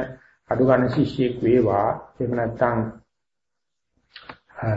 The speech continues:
බණ භාවනා කරන කෙනෙක් වේවා, මේ ලක්ෂණ අනුව දාලා බලන එක විශේෂයෙන්ම බුරුම භාවනා ක්‍රමේදී හොඳට කැඳේ ගල බෙහෙත වගේ සාංශුද්ධිය කියලා කියනවා. අනේ ඒ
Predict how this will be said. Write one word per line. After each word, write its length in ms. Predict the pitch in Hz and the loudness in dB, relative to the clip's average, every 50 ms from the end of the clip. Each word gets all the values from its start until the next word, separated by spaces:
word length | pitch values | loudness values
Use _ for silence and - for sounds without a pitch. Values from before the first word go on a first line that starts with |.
| 104 | -2
බණ 260 | 107 110 131 139 147 143 | 2 6 6 8 8 8
භාවනා 380 | 139 127 127 131 127 127 127 120 | 8 8 8 8 8 6 4 4
කරන 160 | 120 117 - | 2 -2 -2
කෙනෙක් 280 | - 117 113 110 110 - | -4 -4 -4 -4 -4 -2
වේවා, 460 | - 123 123 120 95 95 98 101 - - - - - - _ _ _ | 0 2 4 4 2 2 0 0 -2 -2 -4 -12 -18 -20 _ _ _
මේ 200 | _ - 147 135 | _ -2 0 2
ලක්ෂණ 380 | 135 127 123 131 - 151 143 135 | 2 0 0 -2 -4 -4 -2 -2
අනුව 340 | 127 123 123 123 123 123 | -2 -2 -2 -2 -2 -2
දාලා 320 | 123 120 110 110 117 120 113 | 0 0 0 2 2 2 2
බලන 240 | 117 117 117 117 113 | 2 2 2 0 0
එක 200 | 113 113 113 135 143 143 139 - - - - _ _ _ | -2 2 4 4 4 4 4 0 -4 -10 -18 _ _ _
විශේෂයෙන්ම 720 | _ _ - - 170 180 175 - 175 151 135 135 127 127 135 143 143 127 117 - - - - _ _ | _ _ 2 6 8 8 8 8 6 4 2 2 0 2 2 2 2 2 0 -4 -8 -12 -18 _ _
බුරුම 320 | _ 139 131 131 127 123 127 | _ 0 2 2 2 2 2
භාවනා 480 | 120 117 110 113 117 120 120 120 117 117 | 2 2 2 4 2 2 2 0 0 -2
ක්‍රමේදී 540 | 117 123 120 113 113 110 110 117 160 269 - - - _ _ _ _ _ _ _ | -2 -2 -2 0 0 0 0 2 2 2 2 0 -6 _ _ _ _ _ _ _
හොඳට 640 | 135 123 123 127 123 120 117 117 117 117 113 113 131 139 156 - - - - - - - - _ | -2 2 4 6 6 6 6 6 6 4 4 4 2 2 2 2 2 0 -2 -8 -14 -18 -20 _
කැඳේ 520 | _ - 143 131 123 127 127 123 120 123 | _ -4 -4 -2 0 2 2 4 4 4
ගල 180 | 120 117 107 110 | 4 4 2 2
බෙහෙත 280 | 107 107 107 104 107 107 | 2 0 -2 -4 -2 -2
වගේ 320 | 110 104 101 107 127 143 | -2 -2 -2 -2 -2 0
සාංශුද්ධිය 520 | 139 135 117 117 117 113 - - - - - | 0 2 0 0 -2 -4 -8 -8 -8 -6 -8
කියලා 280 | - - - - 82 | -4 -4 -6 -6 -6
කියනවා. 200 | - - - _ _ _ _ _ _ _ _ _ _ _ _ _ _ 160 | -10 -14 -20 _ _ _ _ _ _ _ _ _ _ _ _ _ _ 2
අනේ 240 | 160 185 202 196 202 - - - 143 143 | 4 4 4 4 2 -2 -6 -2 2 6
ඒ 300 | 160 180 190 190 170 | 8 10 10 10 10